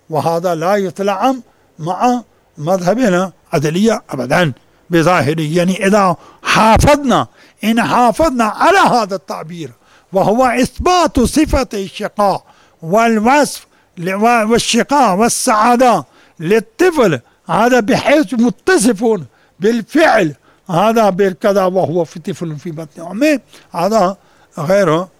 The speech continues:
واضح. بلى، ولكن، بلى، قلنا، بلى، هذا التفسير موجود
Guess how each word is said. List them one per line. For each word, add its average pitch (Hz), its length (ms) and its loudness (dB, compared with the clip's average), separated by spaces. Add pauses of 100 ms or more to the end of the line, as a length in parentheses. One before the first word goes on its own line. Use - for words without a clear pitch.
(280)
واضح. 135 500 -6 (880)
بلى، 156 380 2 (540)
ولكن، 240 880 2 (440)
بلى، 226 580 0
قلنا، 254 400 0 (400)
بلى، 220 540 0 (120)
هذا 202 320 -2
التفسير 214 600 -6
موجود 156 340 -6